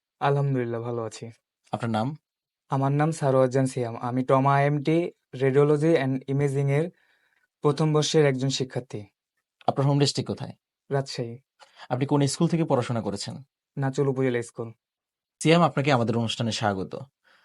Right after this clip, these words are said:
Speaker 2: আমাদের দর্শকদের জন্য যদি আপনি একটু সহজভাবে বলেন, ডিজিটাল এক্স-রে বলতে আমরা কি বুঝি?
Speaker 1: নিশ্চয়ই, ডিজিটাল এক্স-রে হলো এমন একটি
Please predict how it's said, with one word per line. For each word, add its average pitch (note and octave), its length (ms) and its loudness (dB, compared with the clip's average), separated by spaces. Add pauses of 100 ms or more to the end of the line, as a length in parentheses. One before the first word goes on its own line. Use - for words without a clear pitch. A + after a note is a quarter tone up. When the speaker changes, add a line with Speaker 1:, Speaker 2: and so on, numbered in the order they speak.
Speaker 2:
আমাদের E3 320 4
দর্শকদের D#3+ 400 2
জন্য E3+ 440 4
যদি B2+ 180 0
আপনি A2+ 200 -2
একটু A#2+ 140 -4
সহজভাবে C3+ 600 2
বলেন, G2 340 -4 (160)
ডিজিটাল D#3 380 4
এক্স-রে C#3 320 0
বলতে C#3+ 220 0
আমরা B2+ 180 0
কি C#3 180 -2
বুঝি? G#2 300 -4 (800)
Speaker 1:
নিশ্চয়ই, D3 560 2
ডিজিটাল D#3 440 6
এক্স-রে F3+ 300 4
হলো E3 320 8
এমন D#3+ 260 2
একটি E3 420 2